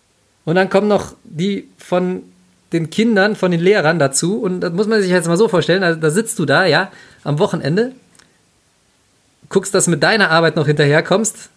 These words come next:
weil du durch Homeschooling ja eh schon alles verpasst hast. Dann kriegst du am Samstag die Aufgaben vom, vom Deutschlehrer, am Sonntag kommen die Aufgaben von Mathe und Geschichte, am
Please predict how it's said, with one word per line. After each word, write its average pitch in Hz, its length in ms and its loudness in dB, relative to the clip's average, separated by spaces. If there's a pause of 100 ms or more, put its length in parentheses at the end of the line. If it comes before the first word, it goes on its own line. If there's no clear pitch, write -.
(160)
weil 151 120 0
du 160 60 0
durch 147 180 0
Homeschooling 175 420 0
ja 151 80 0
eh 196 100 2
schon 165 140 -4
alles 156 180 -2
verpasst - 460 -6
hast. 156 200 -2
Dann 160 160 -2 (260)
kriegst - 180 0
du 160 60 0
am 139 100 0
Samstag 190 500 -2
die - 140 -4
Aufgaben 170 400 -2
vom, 143 340 -4
vom 135 180 -4
Deutschlehrer, 202 680 2
am 147 120 -2
Sonntag 185 460 -2 (340)
kommen 170 320 0
die 147 120 -2
Aufgaben 151 340 0
von 143 140 0
Mathe 156 220 0
und 131 100 -2
Geschichte, 220 600 -2
am 151 260 -2